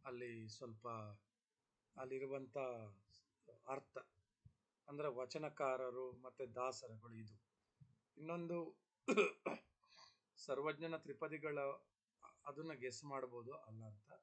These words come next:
ಆದ್ರೆ ಪುರಂದರದಾಸರು, ಜಗನ್ನಾಥದಾಸರು, ಬಸವಣ್ಣ, ಸ್ವಲ್ಪ ಗೆಸ್ ಮಾಡಿ ನೀವು ಚೂಸ್ ಮಾಡೋದಾದ್ರೆ ಎರಡು ಯಾವ ಕಡೆ ಇರುತ್ತೋ ಆ ಕಡೆ ಗೆಸ್ ಮಾಡೋದು ಒಳ್ಳೇದು. ಎಲ್ಲಾ ಟೈಮಲ್ಲೂ ಸರಿ ಆಗ್ತವೆ ಅಂತಲ್ಲ, ಅಂದ್ರೆ ಎರಡು ಜನ ವಚನಕಾರ ಇದ್ರೆ ಆ ಕಡೆ,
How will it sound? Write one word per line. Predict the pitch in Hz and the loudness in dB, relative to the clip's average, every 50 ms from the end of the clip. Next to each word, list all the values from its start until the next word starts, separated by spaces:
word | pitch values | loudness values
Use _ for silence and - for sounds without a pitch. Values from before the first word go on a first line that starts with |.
| _ _ - | _ _ -12
ಆದ್ರೆ | 127 127 135 131 123 120 - _ _ _ _ _ _ _ _ _ _ _ _ _ _ _ _ - | -6 -4 -2 -2 -2 -4 -10 _ _ _ _ _ _ _ _ _ _ _ _ _ _ _ _ -4
ಪುರಂದರದಾಸರು, | 147 143 147 147 143 139 135 135 131 131 127 - 143 139 | -2 0 0 2 2 2 4 4 2 2 0 -2 -8 -8
ಜಗನ್ನಾಥದಾಸರು, | 123 127 117 123 131 135 131 127 123 131 117 123 120 113 - 123 131 | -8 -6 -6 -4 -2 -2 -2 -2 -2 -4 -4 -4 -4 -4 -6 -10 -10
ಬಸವಣ್ಣ, | 120 117 117 110 110 113 110 110 110 135 165 | -10 -8 -8 -10 -10 -10 -10 -10 -10 -12 -12
ಸ್ವಲ್ಪ | 175 - 170 156 160 160 | -12 -10 -8 -6 -6 -4
ಗೆಸ್ | 139 139 147 143 - - | -4 -2 -4 -4 -4 -4
ಮಾಡಿ | 170 156 156 156 151 151 151 147 147 139 | -2 0 2 2 2 0 -2 -4 -6 -6
ನೀವು | 143 139 139 139 135 127 - _ _ _ _ _ _ _ _ _ _ _ _ _ - | -6 -4 -2 -2 -2 -4 -6 _ _ _ _ _ _ _ _ _ _ _ _ _ -8
ಚೂಸ್ | 151 151 151 143 | -6 -4 -4 -2
ಮಾಡೋದಾದ್ರೆ | 151 143 139 127 139 131 135 139 151 139 123 | -2 0 2 2 2 2 0 0 0 0 0
ಎರಡು | 123 131 143 151 151 | 0 2 2 4 4
ಯಾವ | 143 131 135 | 4 4 4
ಕಡೆ | 131 - 143 139 139 | 2 0 2 2 2
ಇರುತ್ತೋ | 131 127 120 110 165 | 2 0 0 0 2
ಆ | 147 120 120 123 | 2 2 2 0
ಕಡೆ | - 143 139 131 | -2 -2 -4 -4
ಗೆಸ್ | 117 123 120 - - - | -4 -4 -8 -8 -10 -12
ಮಾಡೋದು | 120 120 123 113 | -14 -14 -12 -10
ಒಳ್ಳೇದು. | 113 113 113 113 107 104 - _ _ _ _ _ _ _ _ _ _ _ | -10 -10 -10 -10 -12 -14 -16 _ _ _ _ _ _ _ _ _ _ _
ಎಲ್ಲಾ | - 139 127 139 151 | -6 -2 2 2 2
ಟೈಮಲ್ಲೂ | 147 156 160 147 151 151 151 | 2 2 2 2 2 0 -2
ಸರಿ | 135 - 143 131 139 | -2 -2 0 0 2
ಆಗ್ತವೆ | 139 131 135 - 139 131 123 | 0 0 -2 -2 -2 -2 -2
ಅಂತಲ್ಲ, | 120 117 110 117 107 101 113 | -4 -6 -8 -8 -8 -6 -4
ಅಂದ್ರೆ | 143 202 - - - - - 165 185 | -4 -4 -4 -6 -12 -14 -8 -4 -2
ಎರಡು | 165 139 135 139 147 147 | 0 0 0 0 -2 -2
ಜನ | 151 156 156 | -2 -2 -2
ವಚನಕಾರ | 143 135 127 - 147 143 135 - 139 135 | -2 -4 -6 -8 -14 -12 -8 -6 -4 -4
ಇದ್ರೆ | 135 131 127 135 135 | -4 -6 -8 -6 -6
ಆ | 117 113 123 | -4 -4 -6
ಕಡೆ, | 127 - 123 120 123 - | -8 -10 -14 -18 -18 -20